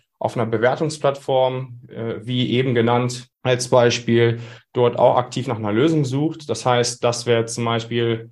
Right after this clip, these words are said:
ähm, Bewertungsplattformen, Blogs, Google, direkte E-Mails,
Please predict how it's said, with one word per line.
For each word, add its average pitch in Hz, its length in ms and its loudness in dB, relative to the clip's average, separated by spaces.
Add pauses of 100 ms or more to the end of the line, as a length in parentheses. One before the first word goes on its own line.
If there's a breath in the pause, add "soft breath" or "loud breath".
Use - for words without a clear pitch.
ähm, 104 540 -6
Bewertungsplattformen, 120 960 0
Blogs, 113 640 0
Google, 117 680 2 (220)
direkte 117 320 0
E-Mails, 127 680 2